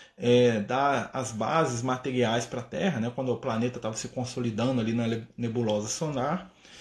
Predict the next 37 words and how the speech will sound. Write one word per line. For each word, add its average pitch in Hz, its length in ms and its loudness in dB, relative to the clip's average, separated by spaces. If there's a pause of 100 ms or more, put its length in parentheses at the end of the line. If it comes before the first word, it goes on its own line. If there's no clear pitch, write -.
(280)
E 220 180 4
a 240 60 4
segunda 220 480 4
vez 185 440 2
é 202 80 -2
quando, 170 560 0 (920)
é, 123 720 4 (240)
Jesus 139 480 0
vai 147 140 -2
encarnar, 180 500 -4 (120)
né? 110 160 -6
A 117 60 -4
segunda 151 340 0
vez 143 180 -2
que - 80 -12
esses 147 180 -6
espíritos 131 420 -4
iluminados 123 520 -2
se - 120 -8
reúnem 131 500 0
aqui 143 420 -4 (400)
é 147 80 -8
quando 135 320 0
Jesus 120 420 0
vai 120 120 2
encarnar. 147 400 -2
São - 120 -4
entidades 135 460 0
que - 80 -8
estão 175 160 4
muito 165 400 4
acima 165 380 -2
da 165 100 0
nossa 165 220 -6
compreensão 160 600 -2
humana, 113 400 2 (120)
tá? 147 440 -2